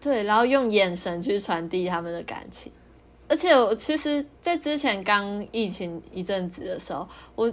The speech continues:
因为戴口罩戴久了，我之前就是只要看电影或什么，看到他们就是不用戴口罩在里面的时候，我有时候会突然有个想法，想说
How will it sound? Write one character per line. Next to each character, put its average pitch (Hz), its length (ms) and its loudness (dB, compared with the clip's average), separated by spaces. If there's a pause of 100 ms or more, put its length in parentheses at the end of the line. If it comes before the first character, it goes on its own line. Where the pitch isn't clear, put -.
(120)
因 302 100 -2
为 349 100 2
戴 302 200 6
口 208 160 0
罩 196 160 4
戴 196 180 4
久 - 240 -4
了， - 160 -10
我 220 100 0
之 302 180 0
前 240 300 0 (440)
就 349 120 -2
是 330 220 2 (120)
只 - 80 0
要 220 180 6
看 233 340 -2
电 208 200 4
影 170 160 -8
或 196 180 -4
什 - 140 -6
么， - 140 -14
看 269 220 -4
到 262 140 6
他 240 120 2
们 214 300 0 (540)
就 262 120 -2
是 262 80 4
不 226 120 4
用 196 160 4
戴 202 160 8
口 - 200 -4
罩 175 180 0
在 170 160 0
里 - 120 -6
面 - 160 -10
的 87 60 -12
时 - 100 -12
候， - 80 -8
我 262 160 6
有 277 160 4
时 220 80 2
候 233 140 6
会 277 120 2
突 - 180 -2
然 196 140 8
有 185 120 2
个 185 100 0
想 180 220 -2
法， 190 160 2
想 175 160 -8
说 196 100 -6